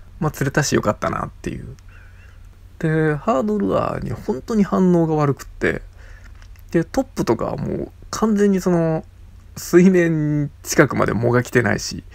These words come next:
「これダメだこりゃ」って感じだったんですけど。で、使ったワームが、あのー、バークレーのパワーホッグなんですけど、これ十年前にリグってボックスの中入ってたやつなんで、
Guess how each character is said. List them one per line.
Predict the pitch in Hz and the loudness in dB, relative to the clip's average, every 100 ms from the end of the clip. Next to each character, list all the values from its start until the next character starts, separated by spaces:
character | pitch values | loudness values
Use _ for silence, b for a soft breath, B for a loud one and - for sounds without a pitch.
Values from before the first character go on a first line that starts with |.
| B B B B - | B B B B -4
「こ | - | 0
れ | 139 | 2
ダ | 123 | 4
メ | 135 | 4
だ | 139 | 2
こ | - | 2
り | 120 | 2
ゃ」 | |
っ | - | 2
て | - | -4
感 | - | -6
じ | 98 | -4
だ | - | -6
っ | |
た | - | -6
ん | - | -12
で | |
す | - | -10
け | - | -8
ど。 | 82 85 - - b b b b b b - | -6 -8 -10 -20 b b b b b b -8
で、 | 170 165 160 165 - - - - | -4 -2 -4 -6 -12 -20 -20 -18
使 | - - | -10 0
っ | 202 | 0
た | - 107 | 0 -2
ワ | 104 | 0
ー | 107 | 0
ム | 107 | 0
が、 | 127 135 - - - - - - - - - | 2 2 -2 -8 -20 -20 -20 -20 -20 -20 -16
あ | - - | -12 -10
の | - - - - - - | -10 -10 -10 -10 -10 -6
ー、 | |
バ | - 147 | 2 4
ー | |
ク | 127 | 4
レ | 110 | 0
ー | 101 | -2
の | - | -4
パ | 127 139 | -2 0
ワ | |
ー | 127 | 2
ホ | 135 | 2
ッ | |
グ | 113 | 2
な | 110 | -2
ん | - | -4
で | - | -6
す | - | -4
け | |
ど、 | 92 101 - - B B B | -2 -2 -6 -14 B B B
こ | - | 0
れ | 135 | 2
十 | 117 156 226 | 4 4 4
年 | 214 208 196 | 4 6 6
前 | 190 143 | 6 4
に | 110 | 4
リ | 110 | 2
グ | 113 | 2
っ | 123 | 0
て | - - - - - - | -2 -8 -6 -6 -8 -2
ボ | 117 | 0
ッ | |
ク | - | 2
ス | 143 | 2
の | 123 | 2
中 | |
入 | - | 0
っ | 117 | -2
て | |
た | 95 | -2
や | - | -4
つ | |
な | - 131 | 0 0
ん | - | 2
で、 | 104 | 0